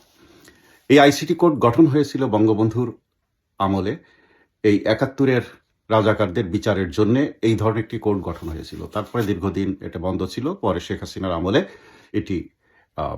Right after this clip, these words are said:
আবার ওপেন করা হয় এবং সেটি আন্তর্জাতিক আ-, আইন মোতাবেক একাত্তর সালের যুদ্ধকালীন মানবতা বিরোধী বিষয়গুলো নিয়েই এখানে বিচার করা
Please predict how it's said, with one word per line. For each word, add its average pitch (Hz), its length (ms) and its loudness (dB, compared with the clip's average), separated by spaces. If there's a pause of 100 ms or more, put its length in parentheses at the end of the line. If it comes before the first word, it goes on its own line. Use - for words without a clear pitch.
(240)
আবার 113 220 4
ওপেন 135 240 6
করা 135 180 6
হয় 151 220 2
এবং 113 280 2
সেটি 90 560 -6 (360)
আন্তর্জাতিক 110 720 2
আ-, 98 240 0 (100)
আইন 120 320 6
মোতাবেক 107 640 2 (360)
একাত্তর 120 380 -2
সালের 110 380 0 (720)
যুদ্ধকালীন 107 520 2
মানবতা 92 440 0
বিরোধী 92 480 -4 (260)
বিষয়গুলো 127 520 2
নিয়েই 113 360 2
এখানে 95 280 -4
বিচার 82 300 -8
করা 82 400 -12